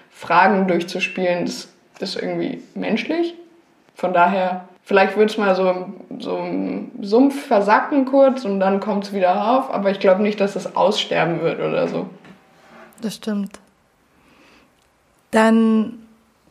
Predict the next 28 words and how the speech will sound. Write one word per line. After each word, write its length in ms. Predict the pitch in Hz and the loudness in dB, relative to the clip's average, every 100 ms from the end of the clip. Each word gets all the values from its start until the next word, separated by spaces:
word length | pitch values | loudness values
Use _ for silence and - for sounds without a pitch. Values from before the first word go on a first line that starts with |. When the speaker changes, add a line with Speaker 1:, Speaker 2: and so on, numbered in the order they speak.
| _ _ | _ _
Speaker 2:
jetzt 760 | 185 220 220 - - - - - | 0 0 2 -2 -4 -8 -12 -2
noch 380 | 208 202 - - | 0 0 -4 -10
fünf 380 | - 233 233 - | 0 2 2 -2
schnelle 340 | - 202 196 | -4 -4 -4
Fragen 460 | - 196 202 208 190 | -4 -6 -4 -4 -4
an 140 | 190 | -2
dich. 340 | 240 247 - _ _ _ _ _ _ _ _ _ _ _ _ _ _ _ _ _ - | -2 -4 -12 _ _ _ _ _ _ _ _ _ _ _ _ _ _ _ _ _ -2
Was 180 | 196 | 0
ist 180 | 214 - | -2 0
dein 140 | 185 185 | 0 2
Lieblingsessen? 840 | 202 233 240 240 233 226 262 269 - _ _ 220 | 0 2 2 0 -4 -2 -2 -4 -8 _ _ -2
Speaker 1:
Hummus. 480 | 214 202 185 170 - - - - - - - - - _ _ _ - - - - - - _ _ _ _ | 0 2 -2 -6 -12 -14 -14 -16 -12 -10 -10 -14 -20 _ _ _ -20 -18 -18 -20 -20 -20 _ _ _ _
Speaker 2:
Wo 160 | - 208 | 2 4
warst 260 | 220 220 220 | 4 2 0
du 60 | |
zuletzt 480 | 220 202 202 - - | 0 2 2 0 -4
im 100 | 185 | -2
Urlaub? 580 | 185 196 208 233 247 - _ _ _ _ | 0 0 0 -2 -6 -16 _ _ _ _
Speaker 1:
Ich 240 | 208 180 - | -8 -6 -4
hab 200 | 170 - | -6 -4
grad 240 | - - | -4 -4
eine 180 | - 185 | -4 -2
Motorradtour 800 | 185 185 196 196 226 - 262 254 | -2 -2 -2 -2 -2 0 2 4
gemacht 440 | 254 262 277 - | 4 4 0 -4
von 320 | - 190 196 | -6 -2 0
Karlsruhe 600 | 196 196 196 208 - 208 202 | 0 0 0 0 -2 0 2
nach 200 | 196 190 | 0 -2
Berlin. 640 | 202 196 202 185 175 - | 0 2 2 2 -4 -10